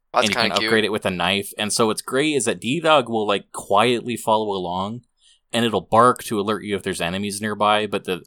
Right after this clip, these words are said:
Speaker 2: it doesn't trigger enemies. So it's like a radar that you don't have.
Speaker 1: Oh, nice.
Speaker 2: But also you can tell her to sick,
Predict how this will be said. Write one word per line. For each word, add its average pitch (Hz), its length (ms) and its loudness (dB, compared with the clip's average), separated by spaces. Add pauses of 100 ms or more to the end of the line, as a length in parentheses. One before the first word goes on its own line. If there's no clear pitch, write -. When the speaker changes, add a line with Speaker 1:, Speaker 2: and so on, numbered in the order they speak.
(120)
Speaker 2:
it 104 140 -6
doesn't 98 260 -4
trigger 95 340 -4
enemies. 104 540 -8 (1400)
So - 360 0 (100)
it's 107 220 -2
like 107 320 0
a 87 160 0
radar 95 540 0
that 80 120 -6
you 87 80 -8
don't 95 200 -4
have. 80 420 -4 (300)
Speaker 1:
Oh, - 200 -2 (100)
nice. - 380 -6 (420)
Speaker 2:
But 110 260 0
also 131 280 4
you 107 140 -2
can 104 160 -6
tell 131 200 0
her 127 100 -2
to 95 100 -8
sick, - 320 -4